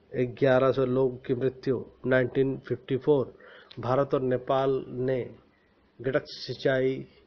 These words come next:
विद्युत परियोजना में समझौते पर हस्ताक्षर। नाइनटीन सिक्सटी सेवन, भारत का पहला रॉकेट रोहिणी एचआर सेवेंटी फ़ाइव को थुम्बा में प्रक्षेपित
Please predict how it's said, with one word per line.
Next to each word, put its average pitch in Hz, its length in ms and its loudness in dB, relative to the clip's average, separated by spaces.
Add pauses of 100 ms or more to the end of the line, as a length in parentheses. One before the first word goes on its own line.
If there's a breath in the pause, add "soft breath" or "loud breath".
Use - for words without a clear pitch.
(120)
विद्युत 131 420 -2
परियोजना 135 480 0
में 131 140 -2
समझौते 123 480 -4
पर 131 200 -4
हस्ताक्षर। 127 560 -6 (540 loud breath)
नाइनटीन 139 560 0
सिक्सटी 143 420 -6
सेवन, 131 540 2
भारत 113 540 0
का 135 80 4
पहला 127 300 2
रॉकेट 123 340 0 (100)
रोहिणी 127 440 0 (340 loud breath)
एचआर 135 500 2
सेवेंटी 123 400 -2
फ़ाइव 131 280 0
को 139 400 -2 (1200)
थुम्बा 139 300 2
में 135 340 0
प्रक्षेपित - 1400 -4